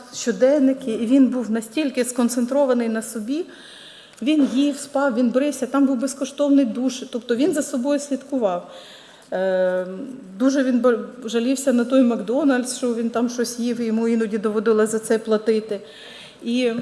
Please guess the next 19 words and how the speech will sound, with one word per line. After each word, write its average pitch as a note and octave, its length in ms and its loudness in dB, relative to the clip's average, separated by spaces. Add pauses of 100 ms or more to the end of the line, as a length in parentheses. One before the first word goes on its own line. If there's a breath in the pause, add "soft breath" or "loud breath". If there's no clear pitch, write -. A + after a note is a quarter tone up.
(440)
одного C#4+ 380 2
разу C#4 280 2
журналіст C4+ 500 0
в - 20 4
нього C#4 220 4
запитав: C4 520 2
"Скажіть, C4 380 -4
будь C4 100 -4
ласка, G#3 340 0
за B3 160 0
цей D#4 200 -4
час A#3+ 360 -4
вам B3+ 160 4
вдалося C4+ 460 2
побудувати B3+ 640 -2
з - 80 -10
кимось C4 320 4
близькі A#3 380 -6
стосунки?" G3 680 -8